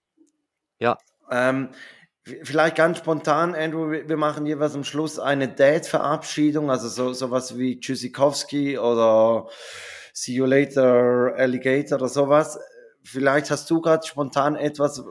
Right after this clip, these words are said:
Speaker 2: wo du dann unsere Zuhörerinnen und Zuhörer in die Woche entlassen könntest. Auf jeden Fall von mir schon mal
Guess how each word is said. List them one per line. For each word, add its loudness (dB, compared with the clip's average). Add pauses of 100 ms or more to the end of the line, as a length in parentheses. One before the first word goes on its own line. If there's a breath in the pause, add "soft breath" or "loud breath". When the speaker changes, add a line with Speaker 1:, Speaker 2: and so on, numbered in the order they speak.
(200)
Speaker 2:
wo -6
du -4
dann 4
unsere 2 (280)
Zuhörerinnen 2
und -2
Zuhörer 0 (280 loud breath)
in -2
die -4
Woche 2
entlassen -4
könntest. -8 (280 loud breath)
Auf -4
jeden 0
Fall 2
von -4
mir 0
schon -2
mal 0